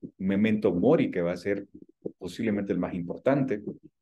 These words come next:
También Ubi sunt, esa preocupación de qué pasa entonces con los que han muerto, sobre todo con esto de la, de los cambios de la filosofía, ahora basada en ciencia y experimentación y no en especulación.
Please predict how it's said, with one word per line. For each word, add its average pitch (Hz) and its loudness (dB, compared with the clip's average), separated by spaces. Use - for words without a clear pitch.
También 101 0
Ubi 104 4
sunt, 180 0
esa 123 -4
preocupación 113 0
de 78 -4
qué 87 -8
pasa 101 -2
entonces 107 -2
con 90 -2
los 87 -2
que 87 -2
han 85 0
muerto, 147 4
sobre 92 -2
todo 110 6
con 98 0
esto 95 0
de 92 4
la, 101 2
de 98 -2
los 92 -4
cambios 110 2
de 85 -4
la 85 -2
filosofía, 92 0
ahora 90 2
basada 87 -4
en 90 -4
ciencia 87 -2
y - 0
experimentación 82 -4
y 92 0
no 82 -2
en 85 -6
especulación. 110 0